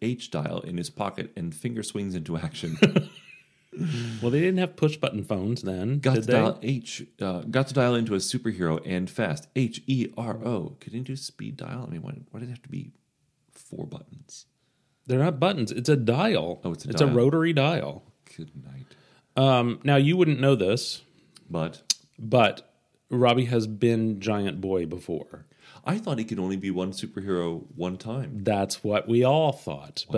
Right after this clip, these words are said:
Speaker 2: But Giant Boy was actually his first transformation in his first story,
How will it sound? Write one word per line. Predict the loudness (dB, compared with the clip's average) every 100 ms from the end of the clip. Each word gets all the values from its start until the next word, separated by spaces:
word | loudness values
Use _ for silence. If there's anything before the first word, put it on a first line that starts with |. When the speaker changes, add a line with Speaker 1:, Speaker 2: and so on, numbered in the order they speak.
| 0
Speaker 2:
But | -2 -2
Giant | 0 2 2 2
Boy | 2 2
was | 2
actually | 0 -2 -4 -2 -2 -2 -6 -16
his | -2 -2 -2 -6 -14 _
first | 0 0 -2 -8 -8
transformation | -4 -4 -4 -6 -4 -6 -6 -8 -6
in | -6
his | -4 -6 -6
first | -4 -4 -4 -10 -6
story, | -4 -2 -2 -2 -4 -8